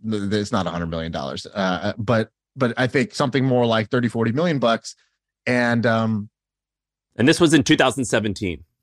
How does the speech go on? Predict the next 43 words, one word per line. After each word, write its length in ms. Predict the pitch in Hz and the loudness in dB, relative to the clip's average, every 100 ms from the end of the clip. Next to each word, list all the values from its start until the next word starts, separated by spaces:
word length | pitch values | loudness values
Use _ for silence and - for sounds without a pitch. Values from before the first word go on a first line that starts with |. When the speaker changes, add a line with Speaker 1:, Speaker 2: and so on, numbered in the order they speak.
| _ | _
Speaker 2:
that 140 | 92 87 | -2 2
he 40 | |
did 80 | 170 | 2
this. 100 | 190 | 4
Speaker 1:
Twenty 140 | 190 | 2
seventeen. 460 | 151 143 131 101 92 _ _ _ _ | 0 -2 -2 -4 -6 _ _ _ _
He 200 | - 175 156 | -2 0 0
sells 420 | - 175 196 202 | 2 4 4 4
the 160 | 202 | 4
app. 240 | 127 123 - _ _ _ _ _ _ _ _ _ _ - 180 - - _ | 4 0 -4 _ _ _ _ _ _ _ _ _ _ -10 -10 -10 -20 _
Promptly, 720 | - - 330 226 208 180 165 | -4 -2 0 2 4 2 0
the 200 | 156 160 | -4 0
app 280 | 175 180 - | 0 -2 -2
gets 160 | 175 | -4
shut 200 | - 156 | 0 0
down 260 | 160 135 131 | 2 2 2
within, 280 | 127 139 127 | 0 -2 0
like, 200 | 113 110 | -2 -4
a 60 | |
year 340 | 117 127 120 107 | -4 0 2 2
because 480 | 110 123 107 104 - _ | 0 0 -2 -2 -10 _
there 100 | 147 | -2
was 140 | 135 | 2
never 320 | 165 143 143 | 2 2 2
any 200 | 131 127 117 | 2 2 -2
retention 440 | 117 220 214 165 | 0 0 0 0
in 100 | 127 | 2
this 220 | 113 107 | 0 0
app. 260 | 104 120 - _ _ _ _ _ _ _ - | 0 -2 -4 _ _ _ _ _ _ _ 2
He 80 | |
then 200 | 202 285 226 | 4 4 2
sits 340 | - 254 - | 0 -4 -2
at 80 | 226 | -4
Facebook 500 | - 233 277 160 139 | 0 0 0 -2 -2
for 120 | 139 | -4
four 220 | 131 117 | 0 0
years 420 | 110 104 156 - - 185 - | 2 2 0 0 -2 0 0
<laughs> 300 | 202 240 175 | 2 0 0
and 120 | 226 160 | -2 -2
vests 400 | 127 196 226 - | 0 0 0 -2
out 200 | 196 190 | -2 -4
the 160 | 196 170 | -8 -6
entire, 640 | 165 143 175 180 214 214 | -8 -4 0 2 2 0